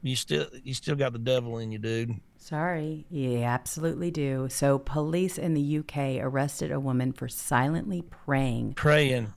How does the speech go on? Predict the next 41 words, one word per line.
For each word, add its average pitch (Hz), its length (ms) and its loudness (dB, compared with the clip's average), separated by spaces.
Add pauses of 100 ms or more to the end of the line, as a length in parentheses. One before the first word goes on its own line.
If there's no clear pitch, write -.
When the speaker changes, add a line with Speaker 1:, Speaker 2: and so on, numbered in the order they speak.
(100)
Speaker 2:
"Are 185 300 12
Speaker 1:
Um, - 20 8
Speaker 2:
you 214 100 6 (160)
Speaker 1:
to 233 60 2
Speaker 2:
praying? 170 600 2
I 151 140 2
may, 170 360 4
I 185 80 2
might 202 260 4
be 208 120 -4
praying 185 500 0
in 170 160 2
my 139 240 0
head," 190 460 -4
she - 220 -6
says. 135 580 -6 (320)
She's - 280 0
just 220 260 2 (100)
standing 170 840 4
there. 123 400 0 (200)
There, 170 140 4
she's 175 180 -2
not 196 180 4
holding 196 520 4
a 254 60 4
sign. 160 560 4 (260)
She's 165 280 2
not 151 380 6
shouting 185 600 6
or, 147 360 4
or 135 140 2
doing 180 420 4
anything 220 420 4
like 233 280 0
that. 180 320 4
Nope, 135 400 2 (140)
she's - 240 -6
not 160 160 6
even 180 200 2
doing 185 200 4
that, 208 140 2